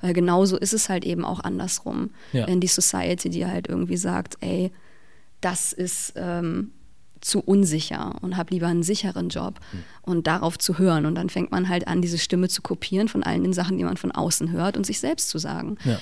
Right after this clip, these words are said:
Speaker 1: Anstatt einfach mal reinzuhören und nur auf sich zu hören und die anderen Stimmen mal Stimmen sein lassen.
Speaker 2: Mhm.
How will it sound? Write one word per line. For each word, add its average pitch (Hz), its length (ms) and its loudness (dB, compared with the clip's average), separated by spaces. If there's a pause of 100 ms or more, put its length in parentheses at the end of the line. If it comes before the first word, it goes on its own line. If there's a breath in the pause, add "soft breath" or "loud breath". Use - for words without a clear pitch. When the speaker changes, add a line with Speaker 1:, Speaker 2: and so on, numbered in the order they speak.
Speaker 1:
Anstatt 185 380 2
einfach 185 180 2
mal 185 160 6
reinzuhören 208 800 4
und 185 120 0
nur 190 160 2
auf - 80 -4
sich 180 260 0
zu 233 160 2
hören 226 240 2
und 196 100 2
die 208 80 -6
anderen 185 220 2
Stimmen 196 320 6
mal 170 80 2
Stimmen 240 340 6
sein 156 220 0
lassen. - 420 -2 (140 loud breath)
Speaker 2:
Mhm. 107 180 2